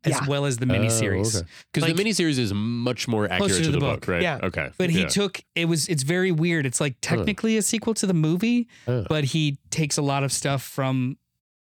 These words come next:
Speaker 2: The
Speaker 1: the
Speaker 2: novel.
Speaker 1: sequel to the nov-, like, the, the, the novel
Speaker 3: Yeah.
Speaker 1: sequel, but then also a lot of the stuff from the, the movie and
Speaker 2: Yeah.
Speaker 1: T V show, and then
Speaker 3: Yeah. That's
Speaker 2: Yeah.
Speaker 3: what I
Speaker 1: Carries
Speaker 3: thought
Speaker 1: on.
Speaker 3: it was.
Speaker 2: That's
Speaker 3: That's
Speaker 2: one
Speaker 3: why
Speaker 2: of
Speaker 3: I
Speaker 2: those
Speaker 3: brought
Speaker 2: things
Speaker 3: up the nineties show.
Speaker 1: It's
Speaker 2: That's
Speaker 1: like
Speaker 2: one of those things that we were talking about earlier, taking two desperate things
Speaker 1: Mm-hmm.
Speaker 3: Yeah.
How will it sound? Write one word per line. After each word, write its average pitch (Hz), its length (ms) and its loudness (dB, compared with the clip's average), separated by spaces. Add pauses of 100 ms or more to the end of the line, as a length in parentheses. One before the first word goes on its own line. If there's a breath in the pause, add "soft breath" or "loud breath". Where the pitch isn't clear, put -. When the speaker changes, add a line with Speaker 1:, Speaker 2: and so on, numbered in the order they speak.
(260)
Speaker 2:
The 156 60 -2
Speaker 1:
the 175 80 2
Speaker 2:
novel. 240 200 4
Speaker 1:
sequel 160 280 0
to 151 100 -2
the 147 100 0
nov-, 180 320 0
like, 147 160 -2
the, 147 120 -4
the, 143 340 -4
the 151 100 -2
novel 160 280 2
Speaker 3:
Yeah. 175 60 2
Speaker 1:
sequel, 160 300 -2
but 131 140 -4
then 143 100 0
also 147 340 0
a 135 40 0
lot 135 180 0
of 123 60 -2
the 123 60 -2
stuff 127 220 -2
from 123 120 -2
the, 113 240 0 (560 loud breath)
the 131 80 -2
movie 139 580 2
and 180 140 2
Speaker 2:
Yeah. 196 40 2
Speaker 1:
T 175 140 2
V 151 140 2
show, 117 420 0 (100)
and 139 240 0
then 113 240 -2
Speaker 3:
Yeah. 87 140 0 (400)
That's 170 140 0
Speaker 2:
Yeah. 175 80 2
Speaker 3:
what 151 40 4
I - 60 4
Speaker 1:
Carries 110 140 2
Speaker 3:
thought 123 100 2
Speaker 1:
on. 113 80 2
Speaker 3:
it 98 60 2
was. 110 100 2
Speaker 2:
That's 320 140 4
Speaker 3:
That's - 100 2
Speaker 2:
one 359 120 4
Speaker 3:
why 320 80 2
Speaker 2:
of 311 60 2
Speaker 3:
I 302 60 2
Speaker 2:
those 277 120 2
Speaker 3:
brought 190 100 2
Speaker 2:
things 277 200 0
Speaker 3:
up 87 140 -2
the 82 80 -4
nineties 78 260 -2
show. 71 180 -4 (180)
Speaker 1:
It's - 100 2
Speaker 2:
That's - 80 0
Speaker 1:
like 175 80 0
Speaker 2:
one 311 80 2
of 294 80 2
those 269 160 0
things 247 160 -2
that 254 60 0
we 240 80 0
were 226 60 0
talking 220 240 0
about 214 140 2
earlier, 254 280 2
taking 190 340 0
two 233 180 0
desperate 208 480 0
things 180 400 -2
Speaker 1:
Mm-hmm. 165 160 2
Speaker 3:
Yeah. 233 200 2